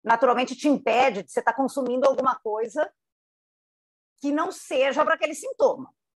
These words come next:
É, naturalmente, né, o farmacêutico, ele tem condição de saber o, pra,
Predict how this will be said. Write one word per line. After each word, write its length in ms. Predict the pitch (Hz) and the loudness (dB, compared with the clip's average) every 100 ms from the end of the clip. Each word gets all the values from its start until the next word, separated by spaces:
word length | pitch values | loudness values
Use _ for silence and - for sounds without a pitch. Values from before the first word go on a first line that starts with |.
| _ - | _ -8
É, 120 | 196 | -6
naturalmente, 880 | 226 269 277 262 254 240 277 403 330 | 0 0 2 2 0 -2 -6 -6 -2
né, 180 | 302 | 0
o 80 | 285 | 0
farmacêutico, 960 | - 254 220 190 - 254 339 - 220 196 | 0 0 -2 -6 -2 0 0 -6 -12 -12
ele 120 | 185 | -12
tem 300 | - 254 254 | -4 -2 -2
condição 400 | 285 277 - 226 | -6 -6 -6 -6
de 60 | 226 | -4
saber 440 | 330 285 240 294 | 2 4 4 4
o, 160 | 320 247 - - | 0 -8 -14 -4
pra, 180 | 240 | -2